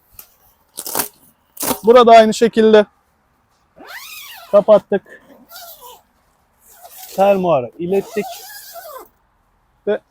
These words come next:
bu şekilde sonlandırdık. Evet, bu köşe kısımlarına da, e, şeffaf pencere yapılabilir. Çünkü giriş kapısının olduğu bölge olduğu için e, bu alanda da şeffaf dışarıya hakim olmanıza sebebiyet verebilir. Çünkü kapı kısmında mecbur,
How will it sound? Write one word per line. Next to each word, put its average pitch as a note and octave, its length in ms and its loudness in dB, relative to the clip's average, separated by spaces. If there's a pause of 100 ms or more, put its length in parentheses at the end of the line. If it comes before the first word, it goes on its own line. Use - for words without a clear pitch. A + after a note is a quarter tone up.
(360)
bu G#3 80 -4
şekilde D#3+ 360 -4
sonlandırdık. C3+ 760 -6 (300)
Evet, A#3 240 2
bu G3+ 40 -10
köşe A#3+ 340 0
kısımlarına B3 680 0
da, A3 180 6 (680)
e, F3+ 220 0
şeffaf G3+ 400 2
pencere F3+ 380 2
yapılabilir. E3+ 580 0 (180)
Çünkü E3 340 -10
giriş F#3+ 240 0
kapısının G3 420 -4
olduğu F#3 300 0
bölge F#3 260 -2
olduğu F#3+ 220 -2
için F3+ 260 -14 (840)
e, E3+ 340 -2
bu G#3+ 120 4
alanda F#3+ 320 2
da G3 60 -4
şeffaf G3 500 -2
dışarıya F#3+ 400 2
hakim F3 260 -2
olmanıza F3 460 -2
sebebiyet F3 560 -2
verebilir. D#3 400 2
Çünkü - 280 -8
kapı - 240 -4
kısmında G#3+ 640 0 (600)
mecbur, E3+ 460 0